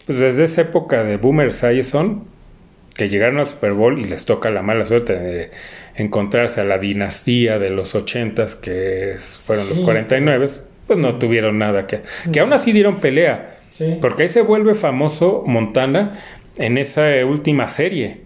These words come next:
Speaker 1: porque iban perdiendo
Speaker 2: Ujú.
Speaker 1: y ya quedaba creo que menos de dos minutos en el reloj y logra la remontada, ¿no?
Speaker 2: Sí.
Speaker 1: O sea, también no, no les pasaron por encima los cuarenta y nueve.
Speaker 2: No, no, fue un,
Speaker 1: De hecho,
Speaker 2: fue un buen juego,
Speaker 1: un buen
Speaker 2: sí.
Speaker 1: juego,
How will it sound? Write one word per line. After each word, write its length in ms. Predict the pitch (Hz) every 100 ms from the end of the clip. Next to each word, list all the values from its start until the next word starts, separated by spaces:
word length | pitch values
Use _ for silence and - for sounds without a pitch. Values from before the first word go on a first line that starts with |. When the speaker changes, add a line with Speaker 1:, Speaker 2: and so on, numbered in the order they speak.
| - -
Speaker 1:
porque 220 | 127 120
iban 220 | 143 196
perdiendo 520 | 180 127 127 165 151 113
Speaker 2:
Ujú. 440 | - 120 123 127
Speaker 1:
y 80 | 131
ya 160 | 127 139
quedaba 400 | 160 151 160 156
creo 160 | 156
que 100 | 156
menos 280 | 143 156 170
de 100 | 131
dos 180 | 120 143
minutos 440 | 147 147 147 156
en 120 | 135 101
el 100 | 98
reloj 400 | 101 120 175 - - - - - -
y 120 | 107
logra 400 | 95 123 156 143
la 140 | 120
remontada, 640 | 101 101 98 98 110 95 92
¿no? 80 |
Speaker 2:
Sí. 220 | 139 156 170 - - - -
Speaker 1:
O 40 |
sea, 200 | 117 107
también 340 | 117 131 135
no, 120 | 120 123
no 180 | 123
les 160 | 127 127
pasaron 460 | 113 98 110 110 107
por 160 | 107
encima 360 | 113 120 123 101
los 200 | 90 -
cuarenta 320 | 98 190 208
y 20 | -
nueve. 180 | 143
Speaker 2:
No, 200 | 151 170 160
no, 40 |
fue 160 | - 170
un, 80 |
Speaker 1:
De 80 | 110
hecho, 200 | 104 -
Speaker 2:
fue 80 | 156
un 60 | -
buen 160 | 196 165
juego, 240 | 170 190
Speaker 1:
un 80 | 117
buen 140 | 117 117
Speaker 2:
sí. 40 |
Speaker 1:
juego, 380 | 139 147 143